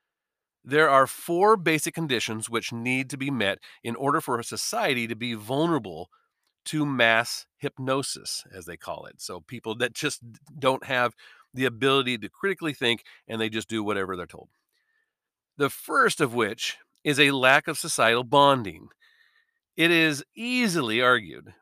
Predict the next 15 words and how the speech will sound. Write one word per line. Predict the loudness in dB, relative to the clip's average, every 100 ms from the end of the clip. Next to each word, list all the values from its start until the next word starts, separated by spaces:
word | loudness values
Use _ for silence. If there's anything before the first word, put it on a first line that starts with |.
| -6
that | -2 0
members | 2 2 2 0
of | -2
Western | -2 -2 0 -4
society | -4 2 4 4 2
struggled | -4 -4 -4 -2 -4 -2
with | -4 -2
loneliness | -2 -2 0 -2 -2 -6
long | -10 -6 -4 -2 -2
before | -4 -2 -4
the |
pandemic, | -4 -6 -2 -4 -4 -14 -20 -20 -8
and | -4 0
when | 2 2
the | -2